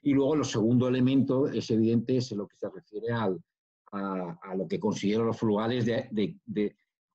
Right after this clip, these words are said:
de que las ayudas, pues en lugar de ser de quinientos mil millones, pues eran de trescientos noventa mil a prisa. Y luego, eh,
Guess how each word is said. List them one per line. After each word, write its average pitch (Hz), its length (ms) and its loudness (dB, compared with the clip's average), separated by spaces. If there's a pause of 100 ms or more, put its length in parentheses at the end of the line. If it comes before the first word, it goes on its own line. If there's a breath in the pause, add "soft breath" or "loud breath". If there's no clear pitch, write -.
de 92 260 -2
que 110 280 -8
las 101 200 -2
ayudas, 123 500 0
pues 104 120 0
en 95 80 0
lugar 101 160 2
de 101 80 2
ser 110 160 0
de 110 100 0
quinientos 104 400 0
mil 107 140 4
millones, 113 440 2
pues 104 140 0
eran 98 140 0
de 98 140 -8
trescientos 95 420 -12
noventa 92 340 -10
mil 104 180 -4 (1500)
a - 60 -12
prisa. - 280 -12 (580)
Y 120 60 0
luego, 135 400 2
eh, 110 340 0